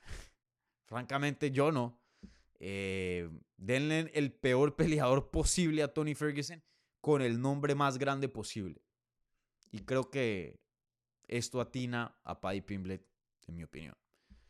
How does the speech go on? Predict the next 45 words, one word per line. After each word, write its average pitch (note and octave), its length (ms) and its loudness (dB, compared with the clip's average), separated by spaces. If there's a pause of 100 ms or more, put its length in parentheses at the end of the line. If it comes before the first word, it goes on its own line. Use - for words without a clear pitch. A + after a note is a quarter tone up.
(600)
No, D3+ 380 4
eh, B2+ 160 -12
lo, C#3+ 220 4
la, C#3 280 6
la C3 260 2
crítica F3 540 6
a G#2+ 60 6
este A#2 300 -2
combate, A2+ 440 0
él B2 100 -2
sí - 160 -8
me B2+ 120 -6
cogió G2+ 240 -6
por G#2 140 -12
sorpresa. F2 420 -20 (560)
No G#2+ 200 -4
sé A2+ 160 -2
por G#2+ 240 -4
qué, G#2+ 340 -2 (1600)
no A2 120 -10
sé A#2 100 -6
por A2 160 -8
qué - 100 -6
a A#2 60 2
muchas A2+ 300 -6
personas G2 360 -6
no, G2+ 300 -4
no G2 200 -4
le F#2+ 80 -2
gustaron. F2 480 -12 (1700)
Ahora, C3+ 220 6
si - 180 -2
tu A#2+ 180 -4
problema C#3 400 2
es - 100 2
que E3 300 6
no, D3+ 180 0
no D#3+ 140 0
te F3+ 80 2
gusta F3+ 280 2
que C#3+ 100 -6
Tony C#3+ 240 2
Ferguson D3 420 -4
esté A2+ 240 -4
peleando, D3+ 640 0